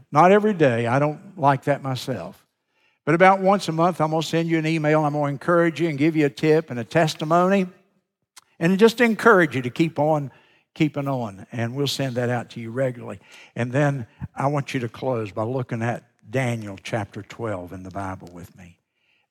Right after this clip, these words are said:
Daniel chapter twelve. This is such a wonderful promise. Now, what is there in it for you to be a missionary to the P D? What is there in it for you?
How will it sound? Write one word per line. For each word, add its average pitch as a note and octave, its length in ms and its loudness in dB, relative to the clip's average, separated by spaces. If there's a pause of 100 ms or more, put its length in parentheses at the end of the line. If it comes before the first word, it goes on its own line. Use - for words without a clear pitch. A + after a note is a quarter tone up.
(100)
Daniel C3+ 580 -2
chapter G#2+ 500 -8
twelve. G#2 640 -16 (880)
This D#3+ 220 2
is A#2 160 -6
such - 380 -4
a G#2+ 80 -6
wonderful C3 600 -6
promise. G#2 540 -8 (420)
Now, C#3 440 2 (240)
what A#3 200 2
is G#3+ 300 4
there D#3 280 0 (100)
in F#3 260 2
it A#2 240 -6 (120)
for - 200 -6
you A#2 720 -4 (460)
to C#3 100 -8
be C#3+ 160 2
a B2+ 40 -2
missionary B2 880 -4 (160)
to B2+ 120 -6
the G#2+ 100 -8
P A2+ 240 -6
D? G#2 460 -12 (640)
What F#3+ 180 2
is G3+ 240 6
there D3+ 180 2
in D3+ 240 -2
it D3+ 160 -8
for B2 160 -8
you? A#2 460 -8